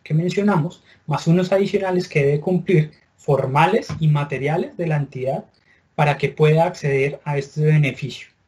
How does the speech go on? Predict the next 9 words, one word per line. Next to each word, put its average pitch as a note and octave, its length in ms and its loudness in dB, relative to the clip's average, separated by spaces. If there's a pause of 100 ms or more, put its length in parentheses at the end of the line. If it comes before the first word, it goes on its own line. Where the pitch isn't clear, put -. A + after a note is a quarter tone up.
(520)
Eh, C#3 300 -6
sin C#3 340 -4
más, A3+ 300 0 (100)
este E3+ 640 -2
es, - 260 -10 (120)
eh, C#3+ 280 -4 (320)
en D3+ 160 6
la C#3+ 140 4
actualidad, C3 640 0